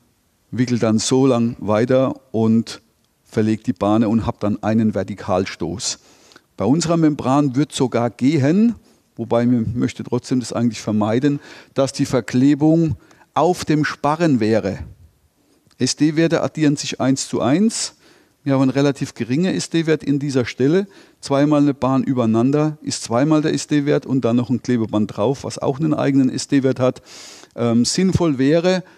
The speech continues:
auch wie bei, bei der Unterdämmung, ich würd so eine Verklebung unabhängig von irgendeiner Art von Verschnitt, weil was wir verkaufen letztendlich ist Zeit da draußen, ja.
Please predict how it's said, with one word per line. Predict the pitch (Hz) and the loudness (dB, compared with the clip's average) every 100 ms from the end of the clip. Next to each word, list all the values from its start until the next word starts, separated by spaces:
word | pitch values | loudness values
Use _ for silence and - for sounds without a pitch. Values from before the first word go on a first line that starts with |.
| _ _ _ _ | _ _ _ _
auch | - 127 147 | -4 -2 -4
wie | |
bei, | 160 143 135 | 0 0 0
bei | 131 | -2
der | 123 120 - _ - | 0 -2 -4 _ 0
Unterdämmung, | 196 190 180 165 156 160 165 - _ _ | 2 2 0 0 2 2 0 -6 _ _
ich | 139 123 | -6 -2
würd | 135 156 - | 0 -2 -2
so | 151 | 0
eine | 143 135 | 2 2
Verklebung | - 120 127 131 143 151 135 | 0 -6 0 0 2 0 0
unabhängig | 160 147 - 143 139 | 0 0 0 0 0
von | - 135 | 0 -2
irgendeiner | 139 143 135 87 | 0 2 2 2
Art | 127 - | 0 0
von | 131 | -2
Verschnitt, | 120 101 - 151 185 - | -2 -4 -4 -4 -2 -2
weil | 117 | -2
was | 117 - | -4 -2
wir | 131 | -2
verkaufen | 113 - 117 131 135 | -2 -2 -2 0 -2
letztendlich | 123 - 117 107 - | -4 -2 -2 -2 -6
ist | - - | -10 -8
Zeit | - 196 131 226 - | -6 -2 0 -2 -4
da | 165 | -6
draußen, | - 156 196 214 214 | -2 0 0 0 0
ja. | 147 156 | 2 2